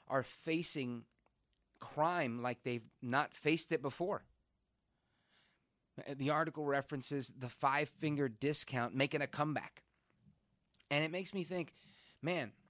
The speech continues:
th-, we're supposed to be moving forward in life, not backward. We're supposed to be making progress, not experiencing regression. But that's exactly what's going on. When you've got people that are stealing more and more and more,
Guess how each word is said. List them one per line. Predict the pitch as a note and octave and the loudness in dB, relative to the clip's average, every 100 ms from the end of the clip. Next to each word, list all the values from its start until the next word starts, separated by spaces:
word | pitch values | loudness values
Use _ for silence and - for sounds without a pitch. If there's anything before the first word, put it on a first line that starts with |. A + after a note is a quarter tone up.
| _ _ _ _ _ - - | _ _ _ _ _ -20 -16
th-, | C#3+ - _ D3 - - _ | -16 -16 _ -20 -20 -20 _
we're | F3+ | -2
supposed | A3 C4+ A#3 G#3+ | 0 -2 -4 -4
to | G3 | -4
be | E3+ | -4
moving | D#3 E3 C#3+ | -2 -2 -2
forward | - D3 E3+ E3 A2 | -4 0 2 2 0
in | G#2 | -2
life, | G2+ G2 - | -4 -6 -8
not | - E3+ B2+ | -8 -8 0
backward. | A#2+ - G2+ - _ _ _ _ _ _ | 0 0 -8 -16 _ _ _ _ _ _
We're | D#3 | -4
supposed | F3+ E3+ E3 | -2 0 -2
to | D#3 | 0
be | |
making | D#3 C#3+ C3 | -2 -2 -6
progress, | A2 C3 C3 A#2+ G2+ - - _ _ _ | -4 -2 0 -2 -4 -4 -8 _ _ _
not | A#2+ C#3 C#3 - _ _ _ _ | -2 -2 -2 -8 _ _ _ _
experiencing | C3 - C3+ C3+ C3 A2+ B2 | -6 -6 -4 -2 -2 -2 -2
regression. | A2 A#2+ A2+ A#2 A2+ F2+ - _ _ _ | -2 0 2 2 2 -6 -16 _ _ _
But | - C3 - | -8 -4 2
that's | D#3+ G3+ | 2 2
exactly | D#3+ F3+ F3 F3+ | -4 -6 -4 -4
what's | E3 - | -2 -4
going | E3+ E3 | -2 -2
on. | F#3 - - _ _ _ _ | -4 -8 -14 _ _ _ _
When | - D3+ | -4 -2
you've | D3 | 0
got | D3+ B2 | 0 0
people | D3+ G#3 G3+ G3 | -4 -4 -4 0
that | E3 D3 | 2 4
are | C#3+ B2+ - _ _ _ _ _ _ | 2 -2 -8 _ _ _ _ _ _
stealing | - - F#3+ G3+ F3+ B2+ | -4 -2 0 2 2 0
more | A#2+ D#3+ F#3+ F3 | 0 2 2 0
and | C3+ | -4
more | C3 E3 D3+ | -2 2 2
and | B2+ | 0
more, | E3 D3+ | 0 0